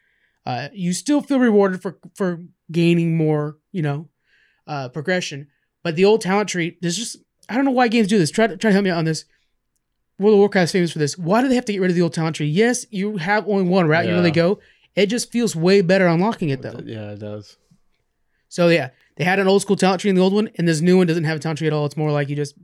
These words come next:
Speaker 1: swap out what abilities you want. It kinda went from, went from, like,
Speaker 2: Made it
Speaker 1: old World of
Speaker 2: simple.
Speaker 1: Warcraft into Diablo.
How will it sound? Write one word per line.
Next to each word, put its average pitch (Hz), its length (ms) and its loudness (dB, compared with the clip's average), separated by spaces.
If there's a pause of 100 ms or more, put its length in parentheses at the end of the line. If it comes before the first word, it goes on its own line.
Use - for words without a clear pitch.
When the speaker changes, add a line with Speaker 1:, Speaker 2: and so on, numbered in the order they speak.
(160)
Speaker 1:
swap 151 360 0
out 151 100 0
what 151 120 2
abilities 147 400 2
you 147 100 0
want. 147 220 -4 (320)
It 165 120 0
kinda 190 160 4
went 185 160 2
from, 165 240 -8 (840)
went 185 200 2
from, 220 100 0
like, 185 120 2
Speaker 2:
Made 156 100 4
it - 80 4
Speaker 1:
old 208 80 6
World 220 100 4
of 196 60 -2
Speaker 2:
simple. 202 200 4
Speaker 1:
Warcraft 196 460 2
into 180 300 0
Diablo. 147 680 0